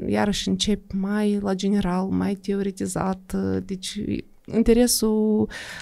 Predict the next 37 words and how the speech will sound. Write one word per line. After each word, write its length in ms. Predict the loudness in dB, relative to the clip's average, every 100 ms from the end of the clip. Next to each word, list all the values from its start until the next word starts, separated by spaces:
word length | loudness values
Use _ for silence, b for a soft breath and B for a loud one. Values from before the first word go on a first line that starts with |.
| B
uh, 340 | 2 6 10 12
riști 220 | 12 10
să 80 | 6
pierzi 340 | 6 6 2
interesul, 400 | 2 4 4 2
fiindcă 220 | 2 2
generația 420 | 4 4 4 2
care 200 | 0 -2
vine, 300 | 0 2 2
de 100 | 2
fapt, 320 | 0 -2 -2 -2
este 240 | -2 0
una 260 | 2 2 2
diferită. 640 | 0 -2 -2 -2 -4 -6
Deci 340 | -8 -8 -6 -4
ei, 580 | 0 2 0 0 0 0 B B B B
uh, 240 | -4 -2 -2
vor 400 | 2 4 4 -2 -14
succint, 680 | -12 -10 -6 2 2 2 0
laconic, 600 | -6 0 4 4 2 -2
la 120 | -4
temă 500 | 0 2 4 4 0
și 460 | -6 -10 -6 -4 -4
ceea 200 | 0 -2
ce, 160 | -2 -2
de 80 |
fapt, 200 | 0 0
le 100 | 2
este 200 | 2 2
util, 360 | 0 4 4 4 B B B
nu 460 | 4 6 6 4 0
a-, 160 | -10 _ _
peste 220 | -6 -2 2
cinci 300 | 4 4 4
ani, 160 | 2
zece, 280 | 2 0 0
dar 200 | -2 -4